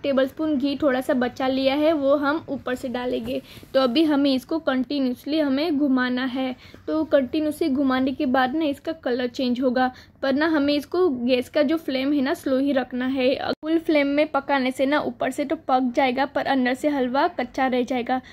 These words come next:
तो हलवा बनाने के लिए हमें थोड़ा सा पेशेंस की ज़रूरत है।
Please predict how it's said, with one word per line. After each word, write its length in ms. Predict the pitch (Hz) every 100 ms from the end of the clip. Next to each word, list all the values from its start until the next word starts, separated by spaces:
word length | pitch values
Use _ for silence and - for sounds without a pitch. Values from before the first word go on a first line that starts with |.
| - 294
तो 80 |
हलवा 320 | 294 262 269 285
बनाने 320 | 269 254 254
के 120 | 254
लिए 140 | 269 302
हमें 200 | 269 277
थोड़ा 200 | 294 285
सा 120 | 359 -
पेशेंस 380 | 254 254 247 247
की 80 | 277
ज़रूरत 420 | 262 254 240 285
है। 140 | 262